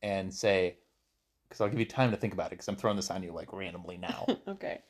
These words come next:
Speaker 1: Uh, what would happen, 'cause Harry, when they meet in the Owlery, poses this question. It's Harry himself that poses the question. How things would have been different if he had asked Cho to the Yule Ball before Cedric.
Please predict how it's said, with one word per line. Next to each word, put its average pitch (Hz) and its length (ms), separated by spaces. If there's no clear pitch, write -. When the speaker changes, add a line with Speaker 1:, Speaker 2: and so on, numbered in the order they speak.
Speaker 1:
Uh, 104 300
what 107 880
would 151 180
happen, 120 720
'cause - 300
Harry, 165 400
when 113 220
they 107 100
meet 110 180
in 110 60
the 104 80
Owlery, 101 540
poses 110 380
this 101 180
question. - 480
It's - 140
Harry 175 280
himself 113 460
that 101 80
poses 98 300
the 95 80
question. 104 400
How 170 280
things 170 340
would 143 160
have 131 100
been 120 180
different 113 480
if 117 300
he 139 220
had 117 100
asked 104 420
Cho 107 240
to 110 80
the 110 100
Yule 107 160
Ball 101 280
before 104 400
Cedric. - 500